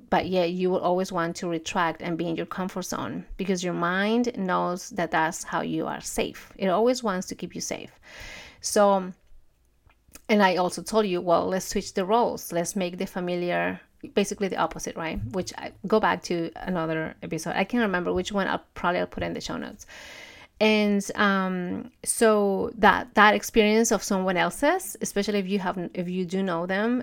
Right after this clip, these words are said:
it will become so familiar to you or to your mind that it will be like, "Oh my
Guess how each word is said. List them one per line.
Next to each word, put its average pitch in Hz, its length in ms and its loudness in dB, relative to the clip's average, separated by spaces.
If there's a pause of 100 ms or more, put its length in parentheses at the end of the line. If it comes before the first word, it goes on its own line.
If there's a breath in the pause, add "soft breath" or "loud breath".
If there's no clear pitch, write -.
(120)
it 190 140 2
will 180 180 2
become 180 340 -4
so 233 160 -4
familiar 220 380 6
to 202 160 -4
you 196 320 2
or 170 40 0
to 190 160 -8
your 180 120 0
mind 196 400 2
that 180 100 2
it 185 80 0
will 185 140 -2
be 185 100 -2
like, 185 240 0
"Oh 285 180 0
my 453 220 -2